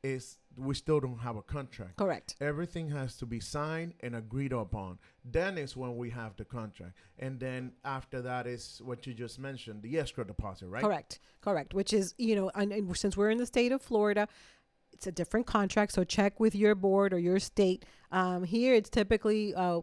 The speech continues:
Speaker 2: there's three days, um, that you have to collect once the offer gets accepted. Um, you have to collect the escrow deposit, because
Speaker 1: Yes.
Speaker 2: that's, that's the first thing you have to do, because you have to give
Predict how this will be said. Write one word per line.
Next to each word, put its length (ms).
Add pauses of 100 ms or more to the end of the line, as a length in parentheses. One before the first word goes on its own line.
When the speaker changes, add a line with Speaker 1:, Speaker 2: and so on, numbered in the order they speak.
(120)
Speaker 2:
there's 240 (120)
three 160
days, 420 (420)
um, 300
that 120
you 80
have 180
to 80
collect 340
once 220
the 160
offer 180
gets 220
accepted. 500 (400)
Um, 240
you 100
have 220
to 80
collect 380
the 120
escrow 260
deposit, 600 (180)
because 320
Speaker 1:
Yes. 260
Speaker 2:
that's, 420
that's 240
the 100
first 220
thing 120
you 60
have 100
to 80
do, 180 (160)
because 220
you 60
have 160
to 80
give 240